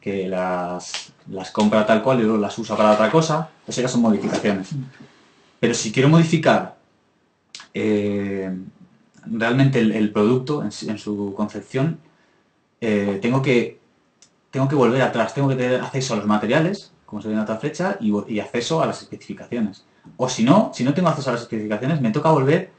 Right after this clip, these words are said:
al origen, a la idea, decir, "Ah, es una lámpara que se le da la vuelta y cambia de color". Pues tengo que coger esa idea y tratar de construir otra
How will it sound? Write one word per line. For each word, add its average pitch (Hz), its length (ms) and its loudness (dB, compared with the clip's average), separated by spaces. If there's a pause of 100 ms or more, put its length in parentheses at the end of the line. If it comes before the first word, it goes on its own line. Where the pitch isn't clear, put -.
(340)
al 120 140 2
origen, 107 360 4
a 107 80 0
la 107 80 2
idea, 113 320 4
decir, 104 400 0 (100)
"Ah, 160 200 2
es 110 120 -8
una 143 100 2
lámpara 170 520 2 (420)
que 120 80 -8
se 113 100 -4
le 110 60 2
da 147 100 4
la 139 100 4
vuelta 175 440 2
y 110 380 2
cambia 135 360 2
de 117 120 0
color". 95 300 -2 (220)
Pues 104 200 -4
tengo 127 380 2
que 110 100 -8
coger 117 240 0
esa 160 160 2
idea 175 260 2
y 131 60 0
tratar 123 240 0
de 123 100 0
construir 117 340 -2
otra 107 460 -6